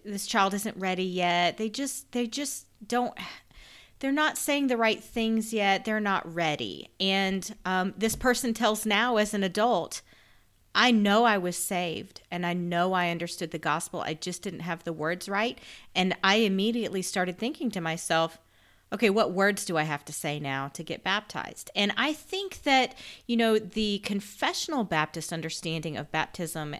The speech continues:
as a means of grace really helps against that and helps them just be examining for a credible profession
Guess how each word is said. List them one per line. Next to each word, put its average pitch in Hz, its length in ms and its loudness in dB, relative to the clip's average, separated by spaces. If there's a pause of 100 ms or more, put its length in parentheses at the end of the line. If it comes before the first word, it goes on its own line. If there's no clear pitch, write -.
(100)
as 147 400 -4
a 160 100 -6
means 160 300 -6
of 156 160 -12
grace 156 360 -4 (380)
really 302 220 2
helps 226 420 0
against 175 520 -2
that 254 420 0
and 170 240 -2
helps 180 320 -6
them 175 500 -2
just 220 240 -6
be 311 300 -4
examining 214 680 -4
for 160 180 -4
a 151 40 -4
credible 247 580 -2
profession 254 800 -4